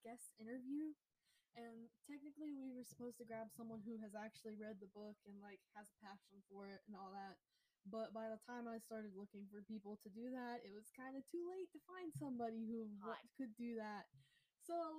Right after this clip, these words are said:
Speaker 1: instead, we're gonna be talking about specific themes in the book, and we're gonna be talking about it with my brother. Say your name.
Speaker 2: Hello, I'm Quentin Bostic.
Speaker 1: Cool.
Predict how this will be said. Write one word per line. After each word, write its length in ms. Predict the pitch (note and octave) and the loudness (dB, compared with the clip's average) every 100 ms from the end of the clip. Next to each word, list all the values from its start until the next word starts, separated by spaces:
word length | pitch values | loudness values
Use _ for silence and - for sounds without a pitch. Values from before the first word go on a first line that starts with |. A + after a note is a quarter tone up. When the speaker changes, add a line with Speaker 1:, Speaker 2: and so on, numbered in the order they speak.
| D#4+ D4 | -2 -4
Speaker 1:
instead, 560 | D4 - E4+ D#4+ D4+ | -6 -4 0 2 2
we're 160 | D4 E4 | 2 -2
gonna 160 | E4+ D4+ | -2 -2
be 160 | D4 | -4
talking 320 | D4 C#4 C#4 | -2 -2 -2
about 240 | C#4 C4+ C#4+ | 0 0 0
specific 480 | - C#4 C4+ A#3 A#3 - - | -4 -6 -4 -6 -10 -12 -4
themes 400 | B3 D4 D4+ D4 | 2 4 6 6
in 80 | E4 | 4
the 100 | E4 | 6
book, 300 | E4+ F4+ F4+ - _ _ - | 6 6 4 -2 _ _ -2
and 120 | C#4 | 2
we're 100 | D#4+ | 4
gonna 220 | E4 E4+ C#4+ | 4 4 4
be 120 | D4+ C#4+ | 2 2
talking 500 | D#4 D4 C#4+ C#4 C#4 C4+ | 0 0 0 0 -2 -2
about 300 | A#3+ C4 B3+ | 0 2 2
it 120 | B3+ | 2
with 200 | A#3+ A3+ | 2 0
my 120 | A3 G3+ | -2 -4
brother. 440 | F#3 F3+ F#3 G3 - _ _ _ _ _ - - - - _ - - - - - | -2 -2 -4 -6 -10 _ _ _ _ _ -14 -10 -12 -12 _ 6 6 4 -12 -12
Say 120 | C4 | -12
your 140 | A#3+ A#3+ | -10 -12
name. 160 | G#3 - - - - - - - - - _ - | -12 -12 -14 -12 -12 -10 -10 -6 -6 -6 _ 12
Speaker 2:
Hello, 420 | E3+ E3+ F3+ F#3 | 12 12 12 12
I'm 260 | F3 F3+ F3+ | 12 12 12
Quentin 440 | F#3 F3+ E3+ E3 | 12 12 12 12
Bostic. 720 | D#3+ D#3+ E3+ - E3+ - - - _ _ _ _ _ _ _ _ _ - - - - - _ - - - - - _ - - - | 12 12 12 12 12 12 12 -8 _ _ _ _ _ _ _ _ _ -20 -18 -10 -10 -12 _ -20 -20 -10 -6 -6 _ -20 -14 -6
Speaker 1:
Cool. 360 | D#4+ B3 G3 | -4 -4 -8